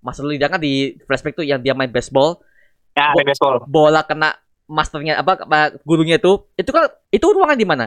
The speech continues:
Speaker 1: Itu di ruangan si Kingpin, Pak. Dan kalau gradingnya langsung
Speaker 2: Ya.
Speaker 1: diganti dari monokrom semua.
Speaker 2: Ya, ya, ya, itu, wah, itu keren banget, keren banget itu.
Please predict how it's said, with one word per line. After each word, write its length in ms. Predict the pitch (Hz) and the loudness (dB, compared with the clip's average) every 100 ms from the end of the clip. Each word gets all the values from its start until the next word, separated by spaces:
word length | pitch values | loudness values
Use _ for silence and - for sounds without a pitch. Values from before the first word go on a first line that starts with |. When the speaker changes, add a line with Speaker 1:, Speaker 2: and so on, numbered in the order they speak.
| - | -8
Speaker 1:
Itu 200 | - - | -8 -8
di 100 | 349 | -6
ruangan 240 | 165 170 190 | -6 -4 -6
si 100 | 262 | -10
Kingpin, 360 | 262 269 202 143 | -12 -8 -8 -4
Pak. 160 | 156 - _ _ _ _ _ | -6 -6 _ _ _ _ _
Dan 300 | - 208 196 | 0 2 2
kalau 220 | 190 196 | 2 2
gradingnya 560 | 160 185 170 302 277 208 | 4 2 2 0 2 2
langsung 240 | 196 226 | 2 0
Speaker 2:
Ya. 240 | 190 214 196 | 2 4 2
Speaker 1:
diganti 240 | 240 269 | 0 -2
dari 200 | 190 190 | 0 0
monokrom 500 | 208 233 262 247 226 | 2 0 0 2 2
semua. 400 | 208 233 208 170 - _ _ _ _ | 2 -2 -2 -4 -6 _ _ _ _
Speaker 2:
Ya, 380 | - 190 202 202 | 2 4 6 4
ya, 240 | 202 202 196 | 4 4 4
ya, 220 | 196 196 | 4 4
itu, 160 | 185 180 | 4 6
wah, 320 | 165 160 160 | 6 6 6
itu 100 | 160 | 2
keren 300 | 156 151 143 | 2 0 2
banget, 640 | 139 139 156 156 156 156 | 2 2 2 2 2 0
keren 160 | 139 135 | -2 0
banget 280 | 135 135 147 | 2 2 2
itu. 140 | 143 | 2